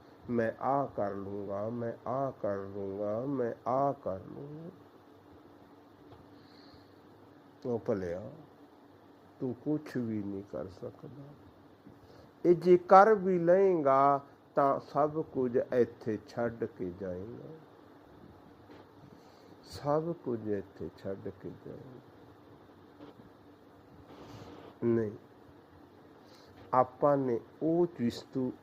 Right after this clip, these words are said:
ਉਹ ਵਸਤੂ ਇਕੱਠੀ ਕਰਨੀ ਹੈ, ਜਿਸ ਦੀਆਂ ਪੰਡਾਂ ਬੰਨ੍ਹ ਕੇ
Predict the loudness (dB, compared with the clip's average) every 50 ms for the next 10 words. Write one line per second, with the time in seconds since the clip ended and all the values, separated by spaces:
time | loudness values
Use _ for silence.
0 | -4 0 4 4 6 6 6 4 2 2 -2 -10 -6 -4 -4 -4 -2 -2 -2 -2
1 | -2 -4 -6 -6 -6 -6 -6 -4 -4 -4 -2 -4 -4 -6 -6 -6 -6 -6 -6 -6
2 | -6 -8 -12 -18 -20 -20 -20 -20 -20 -20 -20 -20 -20 -20 -20 -20 -20 -20 -20 -18
3 | -14 -12 -10 -6 -6 -6 -6 -4 -4 -4 -4 -2 -2 0 2 2 0 0 -2 -10
4 | -6 -2 -2 0 2 0 2 2 2 2 2 0 -2 -2 -2 -2 0 -2 -2 -4
5 | -2 8 8 10 12 12 10 10 8